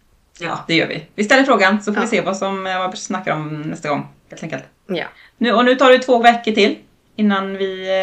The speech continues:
Speaker 1: eh, sänder igen. Innan ni får lyssna
Speaker 2: Mm.
Speaker 1: på oss igen. Och, eh, för guds skull, missa inte mig och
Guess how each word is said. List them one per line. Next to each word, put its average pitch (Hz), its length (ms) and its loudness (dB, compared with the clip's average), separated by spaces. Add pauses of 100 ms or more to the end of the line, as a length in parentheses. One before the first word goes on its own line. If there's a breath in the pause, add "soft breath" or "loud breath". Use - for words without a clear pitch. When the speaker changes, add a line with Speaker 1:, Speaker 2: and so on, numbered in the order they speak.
Speaker 1:
eh, 202 100 -8
sänder 185 360 -4
igen. 190 200 2 (560)
Innan 165 200 -6
ni 165 120 -6
får 175 80 -6
lyssna 185 140 -6
Speaker 2:
Mm. 185 120 -8
Speaker 1:
på 196 60 -10
oss 180 140 -10
igen. 185 220 -8 (600 soft breath)
Och, - 340 0
eh, 202 420 10 (140)
för 214 80 6
guds 262 600 2
skull, 226 560 6 (240)
missa 254 640 4 (100)
inte 190 680 8 (220)
mig 180 560 4
och 175 260 2